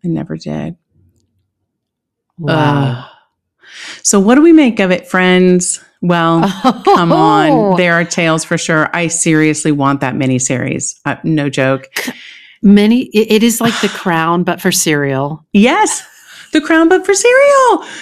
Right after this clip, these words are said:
Speaker 1: You get, think of it. This story does have everything. Industrial, espionage,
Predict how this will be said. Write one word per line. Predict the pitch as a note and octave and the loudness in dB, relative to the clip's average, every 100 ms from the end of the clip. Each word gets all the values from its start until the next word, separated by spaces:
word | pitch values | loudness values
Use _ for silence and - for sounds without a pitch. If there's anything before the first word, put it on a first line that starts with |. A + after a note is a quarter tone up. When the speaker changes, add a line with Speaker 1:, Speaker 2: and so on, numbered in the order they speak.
| C4+ | 0
Speaker 1:
You | E4 F4+ | 2 2
get, | F#4+ F#4+ G4 D4 | 2 -2 -4 0
think | F#4 F4 | 4 4
of | F4+ D4+ | 4 2
it. | C4 - | 0 0
This | B3 A#3 | -2 0
story | - A3+ G#3 G3+ | 0 2 2 2
does | F#3+ F3 F3 F3 | 2 0 0 -2
have | D#3+ D#3+ D#3+ - | -4 -4 -4 -6
everything. | D3+ E3 D#3+ D#3+ D3+ C#3+ C#3 D3+ - | -6 -4 -4 -4 -4 -2 -4 -6 -6
Industrial, | F#3 F#3 E3+ D#3 - F3 E3 E3 D#3 | -2 0 0 -2 -2 0 0 0 -2
espionage, | D3+ D3 - E3+ D#3 C3+ C#3 C#3 C3+ C#3 | -6 -6 -4 0 0 2 0 0 -2 -6